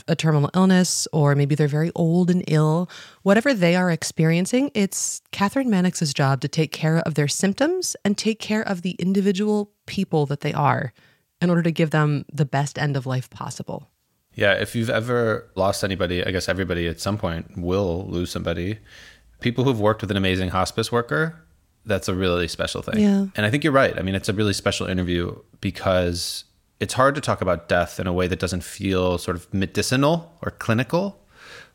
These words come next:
Speaker 2: or also a little
Speaker 1: Mm-hmm.
Speaker 2: bit freaky and scary and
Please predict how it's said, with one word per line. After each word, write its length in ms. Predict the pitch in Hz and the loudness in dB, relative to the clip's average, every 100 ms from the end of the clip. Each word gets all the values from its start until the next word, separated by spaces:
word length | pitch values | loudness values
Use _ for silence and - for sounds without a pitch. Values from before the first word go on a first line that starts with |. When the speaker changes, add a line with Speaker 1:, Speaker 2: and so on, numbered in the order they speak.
| _ | _
Speaker 2:
or 240 | - 117 110 | 2 4 4
also 300 | 101 113 101 | 2 2 4
a 20 | |
little 180 | 90 85 | 4 4
Speaker 1:
Mm-hmm. 200 | 82 80 | 2 -2
Speaker 2:
bit 40 | |
freaky 840 | - - - - - 98 - 85 90 | -12 -20 -20 -10 -4 -2 -2 -6 -6
and 100 | 92 | -8
scary 460 | - 90 82 80 | 0 2 2 2
and 160 | 80 | -2